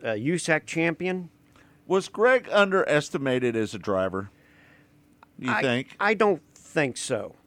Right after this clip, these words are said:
Speaker 1: I, I don't think he was. I think he's been given the, the proper credit. Um,
Speaker 2: Who was the better of the, of the boys, that, the Weld boys?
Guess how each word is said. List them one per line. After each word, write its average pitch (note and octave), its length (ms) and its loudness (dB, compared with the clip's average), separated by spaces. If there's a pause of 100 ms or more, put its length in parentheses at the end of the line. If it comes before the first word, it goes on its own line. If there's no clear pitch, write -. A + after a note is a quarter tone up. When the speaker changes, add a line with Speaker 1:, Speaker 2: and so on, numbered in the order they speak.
(120)
Speaker 1:
I, C#3+ 220 0
I C#3+ 120 0
don't E3+ 220 -4
think E3 180 -4
he D#3 120 -4
was. C3 420 2
I C#3 100 2
think D#3+ 260 -2
he's D3+ 260 -4
been C3+ 300 -2
given B2 400 0
the, A2 160 -2 (320)
the A#2+ 160 -6
proper B2+ 420 -2
credit. A2+ 680 -2 (520)
Um, A#2 560 0
Speaker 2:
Who F#3 240 2
was A3+ 220 2
the D#3 80 -2
better B2+ 420 4
of G#2 160 2
the, G2 160 -4 (240)
of G#2 180 0
the G#2 80 -4
boys, F#2+ 500 -2
that, G2 160 -10 (340)
the G2+ 160 -4 (140)
Weld F#2+ 360 -2
boys? D2 420 -8